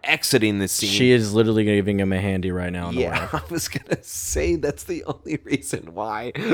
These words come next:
Speaker 1: Pete wanted to drive it back down. "Dude, I haven't gotten action in, like, two weeks. I've been stressed."
Speaker 2: T-,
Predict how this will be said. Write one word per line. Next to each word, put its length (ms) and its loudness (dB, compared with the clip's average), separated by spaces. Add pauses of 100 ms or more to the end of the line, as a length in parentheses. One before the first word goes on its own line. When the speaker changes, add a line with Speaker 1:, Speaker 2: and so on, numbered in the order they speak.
(120)
Speaker 1:
Pete 240 0
wanted 360 2
to 60 0
drive 400 4
it 100 2
back 300 0
down. 300 8
"Dude, 120 4
I 80 2
haven't 160 0
gotten 260 0
action 400 -2
in, 120 0
like, 240 2
two 260 2
weeks. 560 -2 (380)
I've 120 8
been 200 4
stressed." 1120 4
Speaker 2:
T-, 40 -12